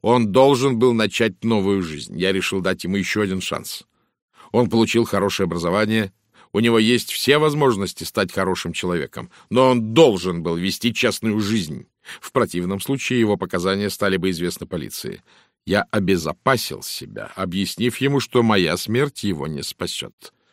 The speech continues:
Вы мой самый старинный друг. Я знаю, что моя просьба для вас — тяжкое бремя, но я прошу вас выполнить её ради моей покойной жены, которая тоже была вашим другом.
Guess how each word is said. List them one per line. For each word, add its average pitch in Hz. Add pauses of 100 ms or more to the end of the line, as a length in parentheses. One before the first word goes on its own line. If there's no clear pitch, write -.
(140)
Вы 127
мой 101
самый 110
старинный 95
друг. 98 (100)
Я 127
знаю, 107
что -
моя 85
просьба 85
для 71
вас — 95
тяжкое 80
бремя, 82 (440)
но 107
я 120
прошу 120
вас 92
выполнить 90
её 80
ради 95
моей 90
покойной 90
жены, 98
которая 90
тоже 95
была 65
вашим 64
другом. -